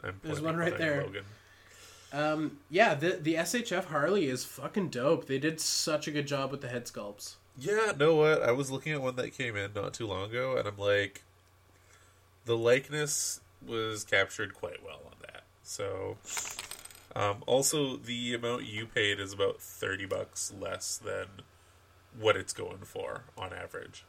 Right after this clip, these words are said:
Speaker 1: So
Speaker 2: Yeah, totally.
Speaker 1: that's why I was like, "Shit, Logan, jump on that right now." <laughs>
Speaker 2: Yeah, I think I,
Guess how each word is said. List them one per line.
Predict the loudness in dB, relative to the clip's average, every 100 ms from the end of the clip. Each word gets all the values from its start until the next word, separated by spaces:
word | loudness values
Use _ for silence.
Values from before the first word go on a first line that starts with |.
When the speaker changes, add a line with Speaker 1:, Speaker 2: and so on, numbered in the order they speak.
| -20
Speaker 1:
So | -10 -4 -4 -4 0
Speaker 2:
Yeah, | 0 0
totally. | -2 -4 -4 -4 -8 -14 -20 0
Speaker 1:
that's | 8 8 12
why | 12
I | 12
was | 10 8
like, | 8 8 6 -4
"Shit, | -4 0 0 2
Logan, | 2 2 -4 0
jump | 2 2 0 -12 -12
on | -4 -2 -2 -6 -8
that | -6 -6 -6
right | -6 -6 -8
now." | -12 -14 -12 -4
<laughs> | -2 -2 2 2 4
Speaker 2:
Yeah, | 2 2 0 0
I | 0
think | 2 4
I, | 6